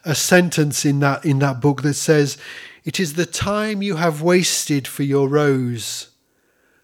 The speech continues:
that makes your rose so important." It is the time that you have wasted for your rose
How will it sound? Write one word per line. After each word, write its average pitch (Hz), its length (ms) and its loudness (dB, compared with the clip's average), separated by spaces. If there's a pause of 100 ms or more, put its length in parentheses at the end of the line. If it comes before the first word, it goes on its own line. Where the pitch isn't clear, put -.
(240)
that 139 140 -10
makes 143 340 -6
your 147 160 -2
rose 139 480 -4
so - 400 -10
important." 120 880 -12 (2250)
It - 140 -10
is 139 160 -4
the 139 100 -2
time 156 480 2
that 143 220 -4
you 151 100 -2
have 135 180 -4
wasted 147 540 -2
for - 140 -6
your 127 200 0
rose 120 640 -4